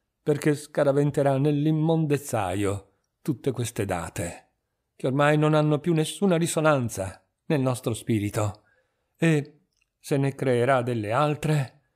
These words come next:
saranno almeno le nostre, e non quelle che dobbiamo accettare senza beneficio di inventario dai nostri sciocchissimi antenati. Antonio Gramsci,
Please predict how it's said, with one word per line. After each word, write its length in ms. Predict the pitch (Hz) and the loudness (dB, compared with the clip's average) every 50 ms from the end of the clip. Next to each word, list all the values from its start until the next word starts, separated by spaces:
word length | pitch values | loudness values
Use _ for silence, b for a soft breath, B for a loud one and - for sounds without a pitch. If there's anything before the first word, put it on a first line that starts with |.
| _ _ _ _ _ _ | _ _ _ _ _ _
saranno 800 | _ - - 185 170 185 190 190 190 185 180 165 147 - _ _ _ _ _ _ _ _ _ - | _ -8 -6 -4 0 0 2 2 4 2 2 0 -2 -6 _ _ _ _ _ _ _ _ _ -4
almeno 440 | - 175 180 175 196 233 208 190 185 | -2 0 2 2 2 4 4 4 4
le 120 | 165 151 | 4 4
nostre, 640 | 165 208 196 147 - - - 104 104 101 90 b b b b b b b | 2 2 0 0 -6 -8 -6 -6 -6 -6 -8 b b b b b b b
e 100 | b 196 | b 2
non 260 | 233 254 262 226 160 | 4 6 6 4 2
quelle 300 | - - 165 147 127 131 | 2 2 2 2 2 0
che 100 | 120 - | 0 0
dobbiamo 440 | 139 135 135 131 143 151 147 151 147 | 0 0 0 2 2 2 4 4 2
accettare 1040 | 143 135 - - - 127 - _ - 156 156 165 156 156 147 135 - - _ _ _ _ _ | 2 0 -2 -4 -6 -6 -8 _ 0 2 2 4 4 4 2 0 -2 -8 _ _ _ _ _
senza 420 | - - 196 160 160 160 - 165 | -2 0 0 0 0 -2 -2 0
beneficio 440 | 147 147 151 143 135 - 170 - 160 | 0 2 0 0 0 -2 0 0 0
di 100 | 139 143 | 2 2
inventario 1000 | 156 147 139 131 127 117 104 - 120 120 123 123 123 123 117 107 101 - _ _ _ _ _ _ _ _ _ _ _ _ _ _ _ | 2 2 2 0 0 -2 -2 -2 -2 0 0 2 2 2 0 0 -2 -6 _ _ _ _ _ _ _ _ _ _ _ _ _ _ _
dai 160 | - 131 123 | -6 -4 -2
nostri 680 | 127 131 135 131 - - 139 135 123 117 120 - _ _ | 0 0 -2 -2 -2 -2 0 0 0 0 -4 -8 _ _
sciocchissimi 1120 | _ - - 185 131 - - _ - 185 160 - - - - 156 147 147 143 131 - - _ _ _ _ _ | _ -2 -2 -2 -2 -2 -8 _ -2 -2 -2 -2 -6 -2 0 2 2 2 2 0 -4 -10 _ _ _ _ _
antenati. 920 | - 147 135 131 117 139 120 104 90 85 80 85 - - 92 90 90 85 - _ _ _ _ _ _ _ _ _ _ _ _ _ _ _ _ _ _ _ _ _ _ _ _ _ _ _ _ _ _ _ _ _ | -2 0 0 0 -4 -4 -4 -4 -6 -8 -10 -10 -10 -10 -10 -10 -10 -14 -18 _ _ _ _ _ _ _ _ _ _ _ _ _ _ _ _ _ _ _ _ _ _ _ _ _ _ _ _ _ _ _ _ _
Antonio 380 | - 135 139 160 175 180 185 180 | -4 -4 -2 -2 -2 -2 -2 -2
Gramsci, 720 | 156 120 101 101 92 - - - 107 104 104 - _ | -2 -4 -4 -6 -8 -8 -6 -6 -6 -6 -6 -10 _